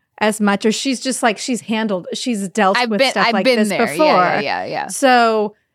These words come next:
Speaker 1: this isn't a concern for her, so I am going to shoulder this concern myself.
Speaker 2: Mm.
Speaker 1: And then there was a moment mid se-, mid first season when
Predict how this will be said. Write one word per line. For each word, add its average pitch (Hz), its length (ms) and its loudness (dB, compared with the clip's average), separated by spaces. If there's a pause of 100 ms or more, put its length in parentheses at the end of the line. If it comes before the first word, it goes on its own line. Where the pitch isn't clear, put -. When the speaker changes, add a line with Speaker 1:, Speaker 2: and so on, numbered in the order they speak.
Speaker 1:
this 240 240 2
isn't 254 240 -2
a 226 60 -2
concern 208 480 -2
for 202 200 -2
her, 190 280 -2
so 190 260 0
I 190 260 0
am 190 280 -4
going 185 300 -6
to - 180 -12
shoulder 190 420 -2
this 175 220 -6
concern 175 500 -8
myself. 170 560 -4
Speaker 2:
Mm. 190 420 -6 (260)
Speaker 1:
And 226 260 0
then 240 280 2
there 226 140 0
was 214 160 -2
a 214 60 -2
moment 208 580 0 (360)
mid 208 360 2
se-, - 380 -8
mid 196 280 -2
first 196 280 0
season 196 680 -4 (180)
when 180 680 -4